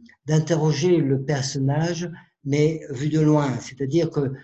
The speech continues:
on interroge le personnage non pas, euh, à travers l'intérieur du personnage, mais par ses mouvements, par ses comportements,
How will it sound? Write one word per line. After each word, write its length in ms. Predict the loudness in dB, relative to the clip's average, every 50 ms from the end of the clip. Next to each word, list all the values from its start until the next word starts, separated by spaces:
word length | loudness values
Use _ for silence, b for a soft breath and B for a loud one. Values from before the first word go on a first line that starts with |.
| B B B _
on 140 | -4 0 0
interroge 420 | 0 0 2 2 2 2 2 0
le 80 | -2 -2
personnage 600 | -2 -4 -4 -4 -6 -4 -2 0 0 0 -2 -2
non 120 | -4 -6 -4
pas, 280 | -4 -4 -4 -4 B B B B B B _ _ -8
euh, 360 | -6 -4 -4 -4 -4 -4 -6 -8 -14 -18 -18
à 140 | -16 -16 -16
travers 380 | -8 -8 -4 -2 -2 -2 0
l'intérieur 600 | -2 -2 -4 -4 -4 -2 -2 0 0 0 0 -2
du 160 | -2 -4 -6 -6
personnage, 540 | -4 -4 -4 -4 -4 -4 -4 -2 -4 -4 -4
mais 200 | -2 -2 -2 -4 -6 B B B B _
par 280 | -2 -2 -2 -2 -4 -8 -8 -8 -10
ses 180 | -8 -4 -2 0
mouvements, 580 | 2 2 2 2 2 2 2 0 -2 -8 -14 _ _ _ _ _ _ _ _ -6
par 180 | -4 -4 -4
ses 200 | -6 -6 -8 -6
comportements, 800 | -4 -2 -2 -2 -2 -4 -4 -2 -2 -2 0 0 -2 -4 -6 -8